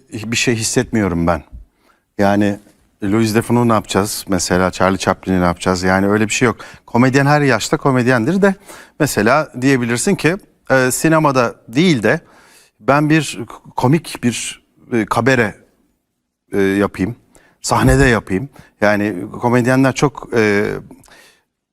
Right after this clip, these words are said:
lezzetli kuşlar. Yani o, o kuşsun susmaması lazım. Ben vallahi içimden geleni yapıyorum. Bilmiyorum ki so-, sonra ne olacak. Yani şu an için bunu hissediyorum, yaptım.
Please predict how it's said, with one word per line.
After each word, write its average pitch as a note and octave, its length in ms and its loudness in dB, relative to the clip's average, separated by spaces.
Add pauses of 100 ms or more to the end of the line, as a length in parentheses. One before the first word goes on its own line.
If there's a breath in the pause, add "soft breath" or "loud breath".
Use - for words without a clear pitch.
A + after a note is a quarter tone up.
(220)
lezzetli A#2+ 440 0
kuşlar. - 440 -4 (200)
Yani G2 220 0
o, A#2+ 120 0
o A#2+ 300 -6
kuşsun B2 460 -2
susmaması F#2+ 720 -2
lazım. C#2 280 -4 (1040 soft breath)
Ben G#3 200 2
vallahi G#3+ 280 4
içimden G#3+ 400 2
geleni G#3+ 240 0
yapıyorum. E3+ 340 0
Bilmiyorum A3+ 320 2
ki - 160 -6
so-, C3+ 440 -4
sonra C#3 280 0
ne C3 60 0
olacak. C3+ 400 -2
Yani A#2 300 -2
şu - 180 -6
an F#2 100 0
için D3+ 260 -2
bunu C3 120 -2
hissediyorum, D3+ 560 -2
yaptım. - 320 -8